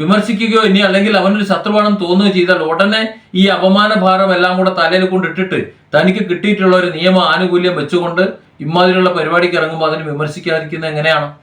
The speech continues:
ഇവിടെ ഞാൻ അഡ്വക്കേറ്റ് ജയശങ്കറിന് കൂടെയാണ്. അദ്ദേഹത്തെ സംബന്ധിച്ചിടത്തോളം അദ്ദേഹത്തെ താറടിക്കാൻ വേണ്ടിയുള്ള ശ്രമം അദ്ദേഹത്തിൻ്റെ രാഷ്ട്രീയമൊന്നും എനിക്കറിയില്ല. ഏതായാലും ഈ ഒരു പ്രവണത വെച്ച് പൊറുപ്പിക്കാൻ പറ്റുന്നതല്ല. ജാതിയുമായിട്ടല്ല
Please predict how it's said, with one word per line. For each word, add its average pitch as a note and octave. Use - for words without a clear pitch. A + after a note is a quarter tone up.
ഇവിടെ G#3
ഞാൻ G3+
അഡ്വക്കേറ്റ് F#3
ജയശങ്കറിന് F3
കൂടെയാണ്. D3+
അദ്ദേഹത്തെ G3
സംബന്ധിച്ചിടത്തോളം F#3+
അദ്ദേഹത്തെ F#3+
താറടിക്കാൻ F#3
വേണ്ടിയുള്ള F3+
ശ്രമം E3
അദ്ദേഹത്തിൻ്റെ E3+
രാഷ്ട്രീയമൊന്നും D#3+
എനിക്കറിയില്ല. B2+
ഏതായാലും G3+
ഈ G3
ഒരു B3
പ്രവണത E3+
വെച്ച് D3+
പൊറുപ്പിക്കാൻ D3
പറ്റുന്നതല്ല. A#2+
ജാതിയുമായിട്ടല്ല F#3+